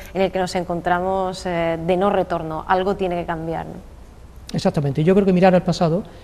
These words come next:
Speaker 2: no es refugiarse en el pasado, sino coger ideas para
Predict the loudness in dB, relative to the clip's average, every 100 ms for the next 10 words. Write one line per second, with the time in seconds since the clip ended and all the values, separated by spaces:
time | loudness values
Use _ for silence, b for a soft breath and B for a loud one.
0 | B 2 4 6 4 2 2 4 4 4
1 | 0 0 2 2 0 0 0 0 -2 B
2 | B -20 -2 4 6 6 6 4 2 0
3 | 0